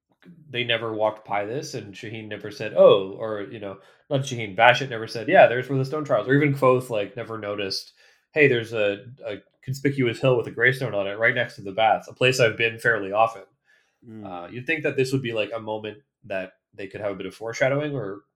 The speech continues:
Speaker 1: Kvothe, like, looks at and makes a comment on the, the curious, uh, hill.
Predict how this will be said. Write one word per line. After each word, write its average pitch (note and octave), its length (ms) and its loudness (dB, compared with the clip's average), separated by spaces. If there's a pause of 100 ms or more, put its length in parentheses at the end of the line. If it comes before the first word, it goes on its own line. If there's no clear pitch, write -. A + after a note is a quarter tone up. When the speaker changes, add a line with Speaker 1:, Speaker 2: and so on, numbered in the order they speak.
(120)
Speaker 1:
Kvothe, F#2+ 240 -8
like, F#2 220 -12
looks G#2 260 -10
at G2+ 180 0
and F#2+ 140 -10
makes F#2+ 220 -14
a G2 60 -20
comment A2 380 -12
on A2+ 360 -12 (580)
the, G#2 560 -6 (140)
the F#2+ 80 -16
curious, G#2+ 720 -8
uh, G2 320 -6
hill. C3 440 -4